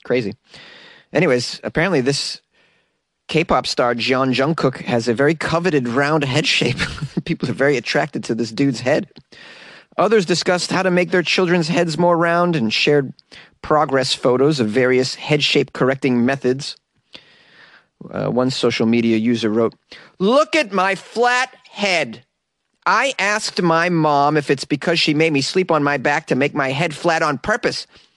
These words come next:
It looks like the back of my head got chopped off, damn it." <laughs>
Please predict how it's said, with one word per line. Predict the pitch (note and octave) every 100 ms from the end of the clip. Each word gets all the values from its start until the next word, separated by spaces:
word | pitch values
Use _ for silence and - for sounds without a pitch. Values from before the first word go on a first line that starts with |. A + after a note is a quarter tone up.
| _ _ _
It | -
looks | G3 C#4 -
like | F3
the | E3+
back | D3+ G3
of | B3+
my | G#3+ A3
head | G3+ C4 G3
got | G#3 F3+
chopped | - - A#3 A#3+ B3+
off, | B3+ - C#3
damn | A2 C#3 D#3
it." | A#3+ - - _ _ _
<laughs> | E3